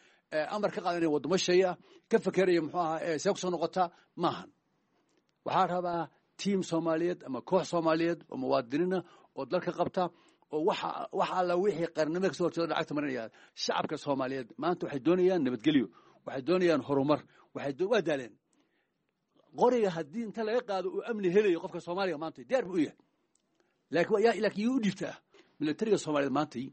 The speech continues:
ilaa dhowr iyo toban kun bay sii marayaan. Iyaa qaban kara haddii la, haddii helaan hoggaan fiican iyo tababar iyo, maxaa ahaa, iyo, iyo maamul fiican hadday helaan. Laakiin haddii, eh, muxuu ahaa, siyaasiyiintii ay kala qaybiyaan oo qabiil loo kala qaybiyo oo qorihii loo kala ido oo hubkii um-, dowladdu lahayd, eh, ma-, maalin ba nin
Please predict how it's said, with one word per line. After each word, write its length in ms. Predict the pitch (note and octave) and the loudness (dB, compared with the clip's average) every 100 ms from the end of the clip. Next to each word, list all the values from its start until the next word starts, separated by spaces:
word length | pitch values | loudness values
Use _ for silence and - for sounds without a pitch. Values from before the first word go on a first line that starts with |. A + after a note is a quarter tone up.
| _ _ _ - | _ _ _ -8
ilaa 360 | D#3 E3 D#3+ | -4 -2 -2
dhowr 200 | D#3 F3 | -4 -4
iyo 60 | D#3+ | -4
toban 160 | D3 D3 | -6 -8
kun 80 | |
bay 60 | C3+ | -8
sii 120 | D3 | -8
marayaan. 300 | C3 G2+ G2 _ _ _ _ _ _ | -10 -10 -18 _ _ _ _ _ _
Iyaa 140 | F#3+ F3 | -2 -2
qaban 200 | C#3 D3 | -4 -10
kara 180 | B2+ A2+ | -12 -16
haddii 220 | A#2 E3 | -6 -4
la, 100 | D#3+ | -2
haddii 380 | D#3+ F3 B2 G3+ | -6 -10 -2 0
helaan 260 | D#3+ E3+ C#3 | 2 0 -2
hoggaan 280 | C3+ F3 E3+ | -4 -4 -2
fiican 280 | F3+ - D#3+ | -2 -2 -4
iyo 100 | C3 | -4
tababar 280 | C#3 C3 F3 | -4 -2 -2
iyo, 100 | F3 | -4
maxaa 140 | C3 D3+ | -4 -4
ahaa, 120 | C#3+ | -2
iyo, 180 | D#3 D3+ - _ | -2 -2 -8 _
iyo 100 | D#3 | 0
maamul 180 | E3 F#3 | 4 4
fiican 120 | D3+ | 2
hadday 180 | C3 D3+ | -2 -2
helaan. 220 | C3+ G2+ - _ - - | -4 -8 -14 _ -20 -6
Laakiin 220 | E3+ F3+ | -4 -2
haddii, 280 | E3+ B3+ C#4 B3 - - _ _ _ | -2 0 0 -2 -8 -18 _ _ _
eh, 360 | E3+ F#3+ F#3 F3 | -4 2 4 2
muxuu 160 | D3+ F3+ | 0 -2
ahaa, 200 | D#3 C#3+ | -2 -2
siyaasiyiintii 640 | F3 E3+ - G3 G#3 G3+ | 0 0 0 -6 -2 -4
ay 60 | D#3 | -4
kala 140 | D3+ | -4
qaybiyaan 440 | D#3 D3 F3 E3+ | -2 2 4 2
oo 120 | C#3 B2 - _ | 0 -6 -10 _
qabiil 260 | - G3 G3 | 0 2 4
loo 100 | F3+ | 2
kala 200 | E3+ D#3 | 2 -2
qaybiyo 300 | D3 C#3+ E3 | -2 0 0
oo 100 | B2+ - _ - | 0 -8 _ -4
qorihii 280 | E3+ A3 F3+ | 0 2 2
loo 120 | F3+ | 2
kala 200 | E3+ D#3 | 0 -2
ido 180 | C#3+ D3+ | -2 -4
oo 80 | C3 - _ | -4 -8 _
hubkii 260 | A#3+ F#3+ G3+ | -2 -2 -4
um-, 180 | F3 F3+ D3+ F3 | -6 -6 -4 -2
dowladdu 260 | C#3 G3+ F3+ | 4 4 4
lahayd, 220 | D#3+ D#3 | -2 -4
eh, 280 | C#3+ E3+ D#3+ | -6 -6 -4
ma-, 140 | C#3+ D#3+ | -6 -4
maalin 240 | E3+ G3 | -4 -2
ba 80 | E3 | -2
nin 200 | D#3+ | -2